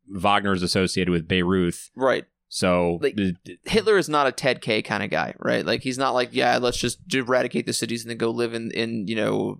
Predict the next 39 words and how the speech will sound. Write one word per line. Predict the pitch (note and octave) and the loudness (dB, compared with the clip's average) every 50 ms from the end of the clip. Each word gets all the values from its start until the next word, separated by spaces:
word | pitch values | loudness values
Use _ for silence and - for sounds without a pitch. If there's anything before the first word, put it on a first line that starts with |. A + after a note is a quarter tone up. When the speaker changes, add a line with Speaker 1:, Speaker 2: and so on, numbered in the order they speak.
| - G#2+ A2+ | -8 -4 -2
Speaker 2:
a | A2 G#2+ | -2 -2
small | - - - A2+ A2+ A2+ A2+ A2+ - | -2 -4 -4 -4 -2 -2 -2 -2 -2
peasant | - - A2 G#2+ F2+ - | -2 -4 -2 -4 -4 -6
house | A2 G#2 G#2 F#2+ - - | -2 -2 -2 -2 -2 -4
in | F#2+ | -6
the | F2+ | -6
middle | F#2 F#2 F2 - | -4 -4 -4 -4
of | E2+ | -4
the | E2 E2 | -4 -4
Alps." | C2+ - - - - | -6 -6 -8 -12 -12
Like, | - - | -10 -8
he | A2 | -6
wasn't | A2+ G#2 - - D2 | -4 -4 -4 -4 -6
about | D#2 - D2+ D2 - | -6 -6 -6 -6 -6
that. | - - - _ _ - - - - - - - _ _ _ _ _ - | -10 -14 -14 _ _ -20 -20 -20 -20 -20 -20 -20 _ _ _ _ _ -10
Um, | - - - - - | -8 -8 -8 -10 -12
he | - C3 C3+ | -10 -6 0
definitely | C#3+ D3 C#3+ - C3 B2 | 0 0 0 0 -6 -6
enjoyed | A#2+ A#2 D#3 F#3+ E3+ C3 | -2 0 2 2 2 0
the | A#2 | 0
peasant | A#2+ A#2+ A2+ A2 A#2 | -2 -2 -2 -2 -2
house | A2+ - - - | -4 -4 -4 -4
in | G2+ | -6
the | E2+ D#2+ | -6 -4
Alps, | E2 D#2+ - - | -4 -4 -4 -6
and | G#2 G#2+ | -8 -6
I | G#2+ | -4
don't | A2 F#2 - _ _ | -4 -6 -8 _ _
think | - G#2+ - - | -8 -8 -8 -6
any | - A2 A#2 A2 G#2+ A2 - | -6 -6 -4 -4 -6 -8 -8
sane | - - A2+ A2+ A2 G#2+ | -8 -6 -4 -4 -4 -4
person, | A#2 A#2 A2+ - - G2+ G2+ G2 F#2 - _ _ _ _ _ _ _ _ | -4 -4 -4 -4 -6 -10 -12 -12 -12 -14 _ _ _ _ _ _ _ _
you | - - | -8 -6
know, | F2 F2 G2 | -6 -6 -6
disagrees | - A2+ - E3 - C#3 D3 A2+ | -6 -8 -10 -6 -4 -4 -4 -4
with | G#2+ F#2 | -6 -6
that | - - - - | -6 -6 -6 -6
'cause | - - | -8 -12
it's | F2 - - | -10 -10 -12